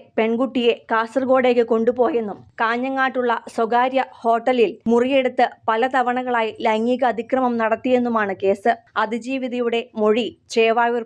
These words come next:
പോലീസ് രേഖപ്പെടുത്തി. കാരച്ചാലിലെ വീട്ടിൽ നിന്ന് ഇരുവരും ഒന്നിച്ചു പോയതായി ഫിലിപ്പും പോലീസിനോട് സമ്മതിച്ചിട്ടുണ്ട്. എന്നാൽ താൻ നിരപരാധിയാണെന്നും കേസ് വന്നാൽ ആത്മഹത്യ ചെയ്യുമെന്നുമാണ് ഫിലിപ്പ് പോലീസുകാരോട്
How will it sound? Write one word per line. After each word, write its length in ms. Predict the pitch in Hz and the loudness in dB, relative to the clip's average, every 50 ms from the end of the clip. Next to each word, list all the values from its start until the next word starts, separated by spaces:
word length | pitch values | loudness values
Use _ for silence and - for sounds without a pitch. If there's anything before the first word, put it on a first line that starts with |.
| 226 - | 0 2
പോലീസ് 140 | 220 220 226 233 226 214 220 - _ _ 220 | 4 4 4 4 0 -2 -4 -8 _ _ 0
രേഖപ്പെടുത്തി. 640 | 220 220 214 - 240 - 220 196 196 190 - 233 - - - | 0 0 -2 -4 -4 -2 0 0 2 0 0 -2 -4 -4 -2
കാരച്ചാലിലെ 720 | 269 254 262 277 320 330 - - 320 311 302 294 294 294 294 240 | -2 0 0 -2 -2 -4 -2 0 2 2 2 0 0 -2 -2 0
വീട്ടിൽ 240 | 254 254 247 277 285 285 285 | -2 -2 -2 -2 -2 -2 0
നിന്ന് 180 | 277 277 269 254 254 - - 226 | 0 0 0 0 -2 -2 -2 0
ഇരുവരും 360 | 208 254 247 277 277 277 269 269 - 240 | 2 4 4 4 2 0 -2 0 0 0
ഒന്നിച്ചു 340 | 240 240 262 294 - 320 269 262 | 2 2 0 0 0 -2 -2 0
പോയതായി 440 | 254 240 233 240 233 240 233 226 226 - 214 - | 0 2 2 2 2 2 0 -2 -4 -8 -6 -2
ഫിലിപ്പും 440 | - 247 240 262 262 - - 247 226 196 - _ 240 | 0 2 2 2 2 2 2 0 0 -2 -4 _ 4
പോലീസിനോട് 600 | 233 233 233 240 277 285 285 - 254 240 214 214 214 | 4 4 4 2 -2 -4 -2 0 0 2 2 0 0
സമ്മതിച്ചിട്ടുണ്ട്. 680 | - 220 214 214 233 240 233 - 226 - 208 196 196 220 220 - _ - 233 | -2 -2 -2 0 0 -2 -2 -4 -6 -4 -2 -2 0 -2 -2 -4 _ -2 -2
എന്നാൽ 260 | 220 220 247 233 208 190 - _ - | 0 0 0 -2 -2 -4 -6 _ -4
താൻ 120 | 226 220 226 233 233 | -2 -2 -2 -2 -2
നിരപരാധിയാണെന്നും 920 | 226 226 240 233 254 247 247 247 254 240 262 247 233 226 233 233 226 202 165 - _ - | 0 0 0 0 0 0 0 0 -2 -2 -2 -2 -2 -2 -4 -4 -6 -6 -8 -8 _ 2
കേസ് 320 | 240 240 269 277 277 269 262 | 2 4 4 2 0 0 0
വന്നാൽ 260 | 247 240 240 240 233 - - - 208 226 | 0 2 0 0 -2 -2 -2 -2 -2 0
ആത്മഹത്യ 440 | 233 - 262 277 262 277 277 277 262 - | 0 0 2 2 2 2 2 2 0 2
ചെയ്യുമെന്നുമാണ് 680 | 262 262 254 247 247 247 240 233 233 226 220 220 220 208 - - 226 - | 0 0 0 0 0 0 0 0 0 0 0 0 0 -2 -4 -8 -8 -2
ഫിലിപ്പ് 380 | - 226 220 240 220 202 - 226 214 - _ _ - | 0 2 2 2 0 0 0 -2 -2 -4 _ _ 2
പോലീസുകാരോട് 760 | 226 220 226 233 277 269 269 277 247 247 220 214 214 220 202 | 4 4 4 2 0 -2 -2 -2 0 0 0 0 0 -2 -2